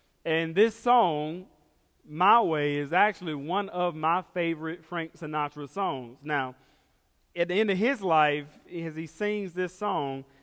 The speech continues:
this is about a man who looks back, and he can only think to himself, you know, "I did some stuff right, I did some stuff wrong, but regardless of what I did, you know what I did?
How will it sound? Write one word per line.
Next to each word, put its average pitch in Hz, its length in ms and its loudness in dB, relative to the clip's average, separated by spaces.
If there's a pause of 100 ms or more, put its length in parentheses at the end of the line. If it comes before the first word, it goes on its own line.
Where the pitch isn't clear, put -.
this 175 160 -12
is 190 80 -8
about 175 260 2
a 170 60 0
man 175 380 0
who 165 180 -6
looks 190 340 -2
back, 185 400 2 (420)
and 180 140 -2
he 196 80 -2
can 180 140 -2
only 254 220 0
think 240 240 -6
to 202 100 -4
himself, 170 440 -4
you 196 120 -8
know, 151 280 0 (240)
"I 165 60 -4
did 185 240 4
some 233 200 2
stuff 247 220 2
right, 190 440 4 (640)
I 170 80 4
did 170 400 4 (120)
some 196 240 0
stuff 214 240 2
wrong, 165 720 0
but 180 140 -2
regardless 220 540 2
of 220 80 -2
what 226 160 0
I 214 120 4
did, 190 520 -2
you 170 120 -6
know 196 140 0
what 226 100 0
I 226 100 4
did? 262 440 -6